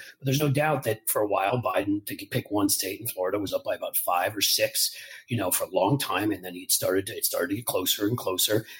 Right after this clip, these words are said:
And there was probably a point where he was up more like two. <clears throat> And there's no doubt, looking at them now, I've seen numerous polls that have it in the five to seven point range. That'd be gas,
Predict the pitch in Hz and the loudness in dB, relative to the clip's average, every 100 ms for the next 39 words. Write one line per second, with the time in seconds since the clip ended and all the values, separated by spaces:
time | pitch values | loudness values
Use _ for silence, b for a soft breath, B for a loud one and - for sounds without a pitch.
0 | B - 95 98 90 - 92 104 101 101 | B 0 2 4 2 0 0 0 -2 -2
1 | 98 107 110 98 104 98 95 110 - - | 0 0 2 2 0 0 2 0 0 -2
2 | 110 98 127 - - - _ - 135 135 | 2 2 0 -4 -20 -20 _ -2 2 2
3 | 120 127 127 151 117 123 117 110 120 131 | 2 2 2 2 2 0 2 0 0 2
4 | 131 101 107 107 110 110 131 135 131 120 | 2 2 2 2 2 2 2 4 2 0
5 | - 110 107 - - - 101 - 95 98 | -2 0 0 -2 -4 -4 -6 -6 -4 0
6 | - 90 90 - - 90 90 - 101 - | 2 2 2 0 0 -2 -6 -8 -10 -10
7 | 90 - - - _ _ - 98 95 95 | -12 -10 -10 -12 _ _ -2 0 0 -4
8 | - - - - - - | -4 -2 -2 -2 -2 -2